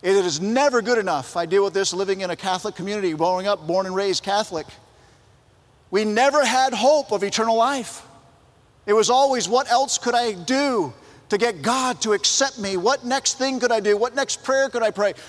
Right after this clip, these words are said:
What other thing would God finally, and if not, well, then the priest will be at the end to, to pray over us." And then he would say,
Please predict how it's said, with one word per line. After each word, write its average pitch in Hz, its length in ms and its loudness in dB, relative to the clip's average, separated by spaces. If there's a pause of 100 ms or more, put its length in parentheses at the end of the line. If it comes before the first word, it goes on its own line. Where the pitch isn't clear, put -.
(120)
What 247 220 4
other 254 260 0
thing 247 460 0 (260)
would 208 220 2
God 247 260 4
finally, 247 460 0
and 220 100 -2
if 226 160 -2
not, 262 340 2
well, 262 220 2
then 254 140 0
the 240 80 0
priest 302 320 -2
will 262 60 -2
be 262 100 -4
at 247 160 2
the 233 100 -4
end 254 220 0
to, 220 200 2 (280)
to 226 100 2
pray 262 260 2
over 202 300 2
us." 175 220 0
And 196 100 -2
then 208 160 2 (160)
he 294 160 0
would 262 180 2
say, 220 540 0